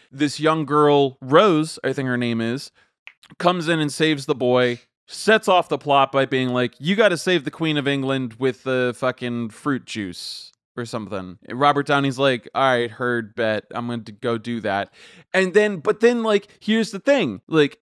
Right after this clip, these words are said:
before he goes to set off on the adventure, there's, like, a stark moment where he's like, he's like, uh, "All right, uh, and now, uh, we, uh, the, I, I am going to go on the adventure, and you, young, dear, uh, girl, are gonna stay here with the woman here,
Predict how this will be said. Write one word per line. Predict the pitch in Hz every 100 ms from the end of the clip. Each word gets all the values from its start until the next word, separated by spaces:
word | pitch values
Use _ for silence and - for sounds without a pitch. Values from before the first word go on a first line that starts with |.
| 165
before | 143 165 202 202
he | 196
goes | 180 190 185
to | 175
set | - 190
off | 185 180
on | 180
the | 180
adventure, | 170 240 285 175
there's, | 143 151 139
like, | 151 135
a | 131
stark | - - 147 175 180
moment | 180 185 196
where | 165 151
he's | 151 131
like, | 139 131
he's | 139 123
like, | 131 - - 170
uh, | - 131 127 113 _
"All | - 160
right, | 123 - _
uh, | - 120 110 -
and | - 135
now, | 135 139 127 -
uh, | 117 113 -
we, | 139 151 143 -
uh, | 127
the, | 117 113 -
I, | 123 -
I | 131 160
am | 147
going | 135 143 135
to |
go | 131
on | 135 127
the |
adventure, | 123 127 151 151
and | 139 123
you, | 156 139 120 127
young, | 131 139 135 127
dear, | 131 135 123 - -
uh, | 104 123 117 -
girl, | 127 143 131 117
are | 143
gonna | 139 127
stay | - 147
here | 127 143 123
with | - 135 -
the | 127
woman | 135 147 110 92 _
here, | - 147 98